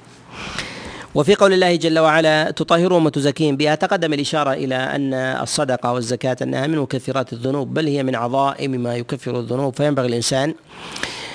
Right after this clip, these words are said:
المؤمن آه، أن، أن يحرص عليها وأن يستكثر منها. وقول الله جل وعلا: "وصل عليهم إن صلاتك سكن لهم"، فيه استحباب الدعاء لمن بذل مالا،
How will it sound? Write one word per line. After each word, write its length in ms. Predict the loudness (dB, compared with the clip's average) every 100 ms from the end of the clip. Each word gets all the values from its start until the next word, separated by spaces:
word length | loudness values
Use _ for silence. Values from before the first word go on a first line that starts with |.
| -8 0
المؤمن 680 | 2 2 2 2 2 0 -2 _ -20 -16 -14 -12 -8 0
آه، 580 | 2 4 4 2 2 2
أن، 340 | 2 4 4 2
أن 220 | -2 0 2
يحرص 520 | 2 2 0 2 2
عليها 460 | 4 4 2 0 -2
وأن 280 | 0 2 2
يستكثر 840 | 0 0 0 0 0 2 2 0 0
منها. 400 | 2 4 4 0 0
وقول 320 | -2 4 4 6
الله 220 | 4 2
جل 220 | 2 2
وعلا: 280 | 4 2 2
"وصل 320 | 0 0 0
عليهم 420 | 2 0 0 -2 -2
إن 280 | 0 0 -2
صلاتك 640 | -2 0 -2 -2 -6 -4
سكن 340 | -4 -2 -4
لهم"، 240 | -2 -4 -6 -12 -14 -12 -12 -12
فيه 440 | -4 -2 0 -2 -4
استحباب 500 | -4 -6 -4 -2 -2
الدعاء 540 | -4 -4 -2 -2 -4 -12 -20 -20 -8
لمن 240 | -4 -2 -2
بذل 280 | -4 -2 -2
مالا، 360 | -2 -4 -6